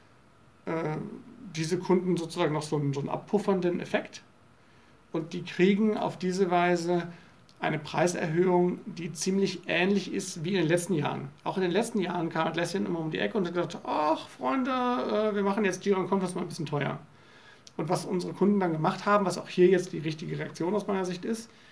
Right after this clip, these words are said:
die haben sich dann erstmal natürlich überlegt, „Brauche ich den Kram überhaupt noch? Wenn ich keine Kartoffeln kochen will,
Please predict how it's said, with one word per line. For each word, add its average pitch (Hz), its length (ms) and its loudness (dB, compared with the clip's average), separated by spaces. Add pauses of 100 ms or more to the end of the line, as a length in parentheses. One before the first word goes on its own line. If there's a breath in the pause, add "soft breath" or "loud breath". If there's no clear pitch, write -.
(320 loud breath)
die 170 100 0
haben 151 120 2
sich 151 140 -2
dann 160 120 -2
erstmal 147 300 -4
natürlich 143 180 -4
überlegt, 139 460 0
„Brauche 156 280 -2
ich 180 100 -4
den 190 180 2
Kram 185 340 0
überhaupt 190 420 -2
noch? 285 280 -4 (420)
Wenn - 240 -2
ich 156 140 -4
keine 147 580 4 (140)
Kartoffeln 160 640 2 (420)
kochen 214 300 4
will, 170 240 4